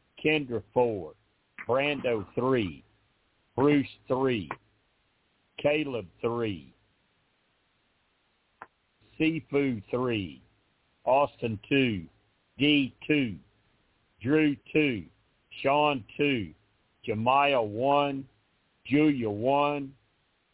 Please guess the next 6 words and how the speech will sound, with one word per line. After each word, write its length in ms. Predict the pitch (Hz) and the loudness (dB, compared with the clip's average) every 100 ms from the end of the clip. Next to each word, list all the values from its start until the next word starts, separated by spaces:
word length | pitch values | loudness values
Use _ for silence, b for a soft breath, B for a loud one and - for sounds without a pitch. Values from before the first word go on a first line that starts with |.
| _ _ 101 | _ _ -12
And 160 | 98 | -10
Hannah, 500 | 87 127 143 143 135 135 _ _ _ _ _ _ - | -4 -2 0 -2 -4 -10 _ _ _ _ _ _ -14
before 340 | 98 - 131 110 | -8 -2 0 -2
she 100 | 113 | -4
left, 400 | 107 123 135 127 _ - | 2 4 4 0 _ -2
four. 360 | 143 131 92 | 0 0 -4